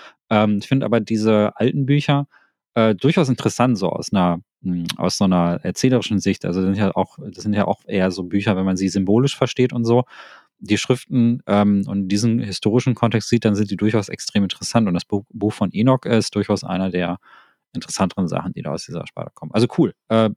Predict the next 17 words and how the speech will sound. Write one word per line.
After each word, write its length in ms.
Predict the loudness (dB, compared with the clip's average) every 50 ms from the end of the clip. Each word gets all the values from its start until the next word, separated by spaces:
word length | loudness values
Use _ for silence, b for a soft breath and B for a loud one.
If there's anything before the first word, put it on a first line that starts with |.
| -2
bin 100 | 0 0
ich 120 | 0 2 2
mal, 420 | 2 4 4 4 2 2 0 -2 -6 _ _ _ _ _ _ _ _ _ _ _ _ _ _ -10
Riesenempfehlung 640 | -4 0 2 4 4 2 2 0 0 -2 -2 -6 -12 _
von 120 | _ -6 -6
meiner 140 | -6 -6
Seite. 220 | -10 -10 -14 -14 -16 _ _
<laughs> 360 | -8 -8 -8 -8 -10 -16 -20 -20 _ _ _ _ _ _ _
Gut, 280 | 0 0 0 -2 -6 -10 _ 2
ähm, 380 | 2 4 4 4 2 0 -4 -8 _ _ _ _ _
dann 120 | -2 0 2
haben 80 | 2
wir 60 | 2
noch 120 | 0 0 -2
zwei 200 | 0 0 0 0
Titel, 320 | 2 -2 -4 -4 -2 -2
ne? 180 | 0 0 -2